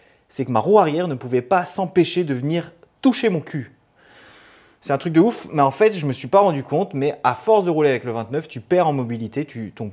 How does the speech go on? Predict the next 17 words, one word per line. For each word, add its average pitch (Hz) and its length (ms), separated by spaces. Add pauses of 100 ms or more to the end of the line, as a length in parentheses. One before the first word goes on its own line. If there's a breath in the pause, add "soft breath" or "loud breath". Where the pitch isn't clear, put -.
(120)
cul 165 160
ne 127 60
touche - 180
plus 160 120
le, 104 260
la, 90 380
la 92 80
roue, 123 180
parce - 160
que 104 100
c'est 98 80
chiant, 143 260
hein, 117 80
au 117 80
bout 104 80
d'un 104 140
moment. 135 280